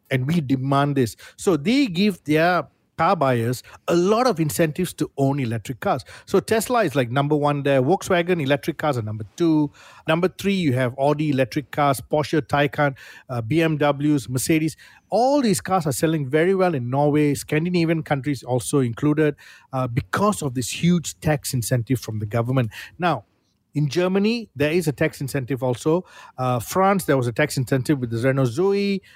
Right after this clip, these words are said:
the Nissan Leaf sold very well. Not so much on the, the premium cars because France, the tax incentive is not that favorable to, uh, premium electric cars, which makes sense. You're supposed to give tax incentive to lower price electric cars. But never mind, we won't go into that right now.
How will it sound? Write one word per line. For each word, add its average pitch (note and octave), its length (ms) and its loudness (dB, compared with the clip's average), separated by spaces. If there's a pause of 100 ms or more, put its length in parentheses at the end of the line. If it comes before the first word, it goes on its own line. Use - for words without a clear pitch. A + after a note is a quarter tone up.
(140)
the A#2 60 -10
Nissan C#3 380 -2
Leaf F#3+ 280 0 (120)
sold C3+ 320 0
very B2+ 220 2
well. F#3+ 420 0 (680)
Not F3+ 220 0
so G3 160 0
much F3+ 220 0
on D3 120 0
the, B2+ 220 0 (220)
the B2+ 100 -2
premium D#3+ 400 0
cars D#3 260 0
because C3+ 320 -2
France, D#3+ 380 0
the - 60 -6
tax - 260 -2
incentive C3+ 460 -2 (260)
is A#2 140 -4
not D3 220 2
that C#3 200 0 (460)
favorable D#3 500 2
to, A#2+ 320 -2
uh, A#2 380 -4
premium F3 340 2
electric A#2+ 320 -2
cars, A2+ 240 -6 (140)
which F#3+ 320 -2
makes D#3+ 520 0
sense. B2+ 360 -2 (220)
You're C3+ 100 0
supposed - 320 2
to C#3 80 -6
give C#3+ 200 2
tax D3 240 0
incentive C3+ 460 -4
to A2+ 220 -2 (320)
lower D#3 400 4
price C#3+ 400 0
electric A#2+ 300 -6
cars. A2 140 -6
But D#3+ 120 -2
never F3 100 2
mind, C3+ 160 0
we C#3 80 0
won't F3 180 2
go E3 100 4
into C#3+ 180 0
that C3 200 0
right A2+ 200 -2
now. A2 180 -4